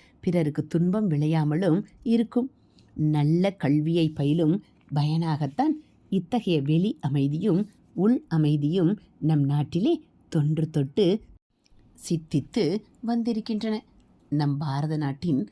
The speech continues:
முற்கால கல்வியின் முதல் நோக்கம் மன அமைதியை அடைவதேயாகும். புதிது புதிதாக தோன்றும் பௌதிக விஞ்ஞான ஆராய்ச்சி துறைகளில் மேன்மேலும் கல்வியை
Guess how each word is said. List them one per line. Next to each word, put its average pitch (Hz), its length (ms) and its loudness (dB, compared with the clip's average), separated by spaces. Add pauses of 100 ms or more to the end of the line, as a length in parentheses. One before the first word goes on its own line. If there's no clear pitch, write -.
(160)
முற்கால 147 680 -2
கல்வியின் 143 560 0
முதல் 147 400 0
நோக்கம் 139 520 -2 (300)
மன 175 420 0
அமைதியை 156 580 -2 (340)
அடைவதேயாகும். 214 880 0 (420)
புதிது 151 380 0
புதிதாக 147 680 0
தோன்றும் 151 500 0 (340)
பௌதிக 147 580 2 (280)
விஞ்ஞான 160 720 2
ஆராய்ச்சி 156 540 -2
துறைகளில் 165 600 2 (340)
மேன்மேலும் 160 720 2 (340)
கல்வியை 226 480 0